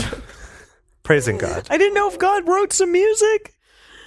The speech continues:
Speaker 1: I mean, uh, we don't know what God does. We only get to read the Bible, which was written by humans.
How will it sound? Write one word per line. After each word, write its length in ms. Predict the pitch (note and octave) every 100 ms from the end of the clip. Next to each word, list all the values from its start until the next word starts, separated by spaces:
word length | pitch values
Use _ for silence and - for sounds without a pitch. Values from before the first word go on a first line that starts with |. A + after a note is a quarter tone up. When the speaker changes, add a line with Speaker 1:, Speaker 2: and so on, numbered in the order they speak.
| - _ _
Speaker 1:
I 60 | F3
mean, 160 | F#3+ F3+
uh, 200 | G#2+ G#2
we 140 | D#3
don't 140 | G3
know 100 | G#3+
what 140 | C4+ -
God 240 | G#2 G2
does. 440 | G#2 G2+ G2 G2 -
We 200 | B2 E3
only 200 | E3+ E3
get 120 | E3
to 60 | D3
read 140 | D3+
the 60 | C#3+
Bible, 280 | C3 - B2+
which 180 | A#2 B2
was 120 | A2
written 220 | A#2+ A2+
by 160 | A#2 B2
humans. 680 | C3 G#2 D#2+ D#2 B2+ -